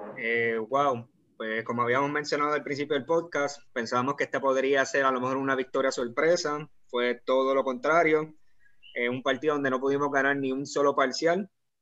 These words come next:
en un partido en el cual después de casi nueve minutos en el segundo parcial teníamos la ventaja por un punto, de ahí no volvimos a ver lo que era la, la delantera.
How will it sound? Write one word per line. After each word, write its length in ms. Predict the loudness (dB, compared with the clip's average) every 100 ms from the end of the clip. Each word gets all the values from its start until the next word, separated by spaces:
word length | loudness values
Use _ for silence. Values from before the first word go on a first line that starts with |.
| _
en 140 | -4 -4
un 420 | -4 -8 -10 -2
partido 440 | -4 -2 -2 0
en 120 | 0
el 80 | -2
cual 580 | -2 -2 -2 -4 -6 -10
después 500 | -6 -4 -4 -2 0
de 120 | 0 0
casi 280 | -2 -4
nueve 240 | -4 -2 -2
minutos 440 | -2 -4 -2 -2 -2
en 80 |
el 80 | -4
segundo 360 | -4 -4 -2 -2
parcial 680 | -2 -2 0 0 0 -4 -4
teníamos 300 | -2 -2 0
la 80 | 0
ventaja 400 | -2 -2 0 0
por 120 | -2
un 120 | -6
punto, 360 | -8 -8 -2 -2
de 100 | 0
ahí 140 | 0
no 100 | 0
volvimos 420 | -2 -2 -4 -4 -2
a 80 | -2
ver 120 | -2
lo 140 | -2
que 180 | -2 -2
era 160 | 0 0
la, 640 | 0 0 0 -2 -4 -6 -2
la 120 | 0
delantera. 640 | 0 -2 0 0 2 -2